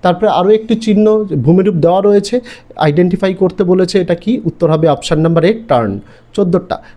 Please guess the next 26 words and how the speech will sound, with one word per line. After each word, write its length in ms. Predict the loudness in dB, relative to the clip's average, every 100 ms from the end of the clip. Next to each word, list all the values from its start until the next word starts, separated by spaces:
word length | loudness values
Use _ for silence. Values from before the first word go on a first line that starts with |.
| -6
খাদ্য 300 | -4 -2 -2
শৃঙ্খলের 520 | -2 -2 0 0 0
ক্ষেত্রে 340 | -2 -2 -2
কোন 280 | -2 -2 -2
বাক্যটি 420 | 0 -2 -2 -2
সঠিক? 420 | -2 -2 -2 -2 -2
উত্তর 240 | 0 0
হবে 200 | 2 0
অপশন 340 | 0 -4 -2
নাম্বার 280 | 0 2 0
বি 160 | 2 0
এরটা। 240 | 2 -4 -4
একটি 260 | -4 -2 -4
পুষ্টি 380 | -2 -4 -2 -4
স্তর 240 | -2 -2
থেকে 280 | -2 -2 0
অপর 280 | 0 -2 -2
পুষ্টি 260 | -2 -4 -4
স্তরে 300 | -4 0 0
শক্তির 440 | 0 -4 -4 -6 -2
টেন 180 | -2 0
পার্সেন্ট 400 | 0 -2 0 -2
প্রবাহ 300 | -2 0 2
ঘটে, 260 | 0 0 0
যেটা 220 | 0 2
লিন্ডেম্যানের 540 | 2 2 2 2 0